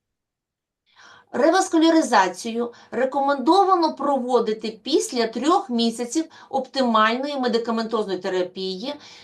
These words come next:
тренувальних програм, даних опитувальника якості життя. Це стосується, е, асимптомних і, е, симптомних пацієнтів. Е, у пацієнтів з критичною ішемією рекомендації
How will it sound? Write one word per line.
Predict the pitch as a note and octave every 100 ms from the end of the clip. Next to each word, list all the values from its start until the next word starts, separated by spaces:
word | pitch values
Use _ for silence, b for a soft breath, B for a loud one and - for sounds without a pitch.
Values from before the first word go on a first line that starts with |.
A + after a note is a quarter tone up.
| B
тренувальних | - B3+ C4 C4 B3 G#3 G3 G3
програм, | G3 F#3+ G3 G#3+ D4 D#4+ B B
даних | - G#3+ G3+ G3+
опитувальника | F#3 A#3+ B3+ D4+ D4+ C#4+ C4
якості | G#3 F#3+ F#3 G#3 - G#3
життя. | A3 - F#3+ E3+ B B B
Це | B3
стосується, | A#3+ C4 D4+ D#4+ - A#3+ G3 G#3+
е, | G3 F#3 F3+
асимптомних | A3 A#3 - F#4 D#4+ D#4 -
і, | A3+ B3 A#3+ -
е, | G3+ G3+
симптомних | F#3+ A#3 C#4 A3+ G#3 -
пацієнтів. | F#3 F#3+ F#3 E3 F#3 F3+
Е, | F#3+ F3+
у | F3 F#3
пацієнтів | G#3 G#3 A#3 G#3+ F#3 F#3+
з | F3+ G3 F#3
критичною | G3+ F#3+ B3 A#3+ D#4+
ішемією | D4+ D#4 D4 C#4
рекомендації | F#3+ G3 F#3+ F#3 F#3+ F#3+ A#3